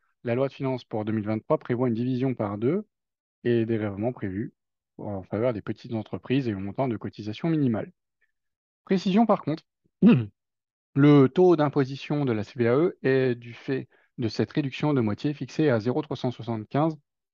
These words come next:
pour cent pour les impositions dues au titre de deux mille vingt-trois pour les entreprises dont le chiffre d'affaires hors taxe est supérieur à cinquante millions d'euros. Bon, c'est pas pour tout le monde. Les entreprises dont le chiffre d'affaires hors taxe n'excède pas ces, ce seuil plafond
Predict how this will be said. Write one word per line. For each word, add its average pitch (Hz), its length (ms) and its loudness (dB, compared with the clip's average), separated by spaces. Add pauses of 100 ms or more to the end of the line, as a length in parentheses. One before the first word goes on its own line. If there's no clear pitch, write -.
(120)
pour - 160 -10
cent 160 200 -4 (640)
pour 208 200 6
les 135 160 6
impositions 135 480 -2
dues 135 140 -2
au 135 120 0
titre 135 160 -8
de 123 80 2
deux 117 100 -2
mille 113 140 -2
vingt-trois 147 400 -2 (280)
pour 160 80 -2
les 131 100 0
entreprises 135 380 -2
dont 143 60 0
le 117 80 -2
chiffre 147 180 -8
d'affaires 123 360 0
hors 104 120 -12
taxe 147 240 -4
est 113 60 -6
supérieur 123 420 -2
à 110 60 -4
cinquante 123 340 -6
millions 139 220 0
d'euros. 139 320 4 (100)
Bon, 104 160 -8
c'est - 120 -12
pas 139 120 0
pour 143 140 -10
tout 147 100 -2
le 131 60 0
monde. 113 180 0 (760)
Les 127 120 0
entreprises 151 420 0
dont 139 60 4
le 123 80 4
chiffre 151 160 -8
d'affaires 139 260 0
hors 131 100 0
taxe - 280 -2
n'excède 117 500 -6 (220)
pas 202 320 4
ces, 107 500 -4
ce 117 200 -12
seuil 196 500 0
plafond 175 380 -2